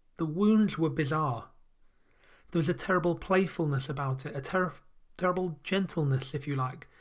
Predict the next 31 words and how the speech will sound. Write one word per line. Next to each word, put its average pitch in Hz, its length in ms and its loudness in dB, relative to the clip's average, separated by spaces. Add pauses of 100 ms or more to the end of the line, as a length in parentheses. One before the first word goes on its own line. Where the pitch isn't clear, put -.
(180)
and 139 100 -2
somehow 175 440 0
the 151 80 -2
playfulness 160 680 0
of 135 100 0
it 139 120 -6
made 143 240 -2
it 156 100 -6
more, 147 560 2
rather 151 240 4
than 151 320 0
less, 160 360 0 (120)
terrifying, 131 680 -4 (520)
said 139 300 -4
Inspector 139 460 -6
Dobson. 131 480 -4 (840)
Brian's 160 400 4
belly 170 300 4
had 151 180 0
been 160 160 0
signed 156 300 -4 (100)
M 156 380 0 (180)
with 139 140 -2
a 143 80 2
razor 139 320 0
blade. 127 380 -4 (2750)
These 269 220 4
were - 40 4
the 233 140 -2
actions 147 580 0 (120)
of 139 360 2